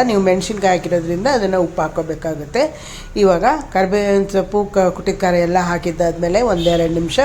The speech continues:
ಫ್ರೈ ಮಾಡ್ಕೊಳ್ಳೋಣ. ಫ್ರೈ ಮಾಡಿದ್ದಾದ್ಮೇಲೆ ಮ-, ಒಂದು ಲೋಟದಷ್ಟು ರವೆನ ತೆಗ್ದಿಟ್ಕೊಂಡಿದ್ದೀನಿ, ಮೀಡಿಯಮ್ ರವೆ, ಉಪ್ಪಿಟ್ಟಿಗಾಗೋ ರವೆ, ಅದನ್ನು ಹಾಕಿ ಬಿಸಿ ಮಾಡ್ಕೊಳ್ಳೋಣ. ಬಿಸಿ ಮಾಡೋದಂದರೆ ಹುರ್ಕೋಬೇಕಾಗುತ್ತೆ. ಉಪ್ಪಿಟ್ಟಿಗೆ ಉರಿತೀವಲ್ಲ, ಆ ಥರ ಅಲ್ಲಿವರೆಗೂ ಏನು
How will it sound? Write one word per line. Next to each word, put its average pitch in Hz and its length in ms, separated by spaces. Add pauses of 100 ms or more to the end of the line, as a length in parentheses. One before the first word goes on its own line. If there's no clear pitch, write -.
(100)
ಫ್ರೈ 185 200
ಮಾಡ್ಕೊಳ್ಳೋಣ. 160 600 (560)
ಫ್ರೈ 247 220
ಮಾಡಿದ್ದಾದ್ಮೇಲೆ 160 800 (560)
ಮ-, 208 280 (120)
ಒಂದು 226 180
ಲೋಟದಷ್ಟು 208 640
ರವೆನ 185 300
ತೆಗ್ದಿಟ್ಕೊಂಡಿದ್ದೀನಿ, 175 800
ಮೀಡಿಯಮ್ 190 500
ರವೆ, 175 180
ಉಪ್ಪಿಟ್ಟಿಗಾಗೋ 175 580
ರವೆ, 170 320 (500)
ಅದನ್ನು 180 420
ಹಾಕಿ 190 380 (340)
ಬಿಸಿ 196 240
ಮಾಡ್ಕೊಳ್ಳೋಣ. 165 600
ಬಿಸಿ 170 320 (460)
ಮಾಡೋದಂದರೆ 170 960 (120)
ಹುರ್ಕೋಬೇಕಾಗುತ್ತೆ. 175 800
ಉಪ್ಪಿಟ್ಟಿಗೆ 240 640 (140)
ಉರಿತೀವಲ್ಲ, 202 480
ಆ 180 140
ಥರ 190 200 (400)
ಅಲ್ಲಿವರೆಗೂ 202 520
ಏನು 196 260